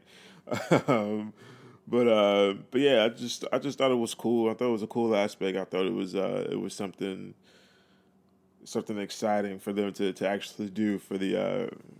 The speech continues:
for us lovers of sports. Um, my boys actually, man, how about them Cowboys? Why? I'm telling you, hey, we ain't scoring no less than forty this year.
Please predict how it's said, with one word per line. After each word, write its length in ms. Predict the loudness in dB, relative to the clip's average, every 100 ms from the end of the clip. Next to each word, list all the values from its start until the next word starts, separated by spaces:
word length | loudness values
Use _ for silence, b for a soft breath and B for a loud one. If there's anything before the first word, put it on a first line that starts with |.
| -2
for 180 | 4
us 160 | 4 2
lovers 380 | 2 4 4 0
of 100 | -6
sports. 500 | -4 0 0 -2 -8 B B -6
Um, 460 | 0 2 2 0 -8 -14 -6
my 180 | -2 0
boys 380 | 4 4 4
actually, 600 | 2 -2 -2 -4 -2 -4 -8 B B B B B _
man, 260 | 0 0 0 B B B B B B B B -20 -20 -10
how 120 | -6
about 180 | -4 -6
them 140 | -10
Cowboys? 880 | -2 2 2 0 -2 -4 -2 -4 -4
Why? 540 | -4 0 2 2 0 B B B B
I'm 140 | -14 -10
telling 320 | -2 0 0
you, 180 | -4 -10 B B B B B B B -20 -20 -2
hey, 380 | 0 2 -2 -4 -12
we 240 | 0 4 6
ain't 160 | 4
scoring 400 | 0 2 2 4
no 100 | 4
less 300 | 4 4 0
than 160 | -2 -6
forty 360 | 0 4 4 2
this 220 | -2 -2
year. 340 | -2 -2 -4